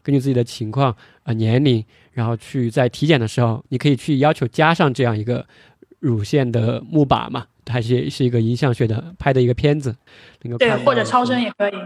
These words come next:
Speaker 1: 嗯，对，超声也可以。
Speaker 2: 嗯，不需要年年都做，但是就是说，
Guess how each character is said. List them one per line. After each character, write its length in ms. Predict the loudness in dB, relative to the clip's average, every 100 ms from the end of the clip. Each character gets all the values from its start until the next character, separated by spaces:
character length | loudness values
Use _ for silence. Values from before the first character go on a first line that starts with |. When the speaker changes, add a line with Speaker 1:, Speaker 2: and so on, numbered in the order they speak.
| -10
Speaker 1:
嗯， 180 | -10
对， 180 | -10 -10
超 180 | -8 -8
声 140 | -8
也 100 | -8
可 200 | -10 -10
以。 120 | -10 -12 _ _ _ _ _ 0
Speaker 2:
嗯， 360 | 2 4 2
不 120 | 2 0
需 160 | 2
要 140 | 2 4
年 160 | 2
年 140 | 2 2
都 120 | 0
做， 380 | 0 0 0 -6
但 120 | -4
是 220 | -4 -4 -2
就 100 | -2
是 120 | -2
说， 300 | 0 0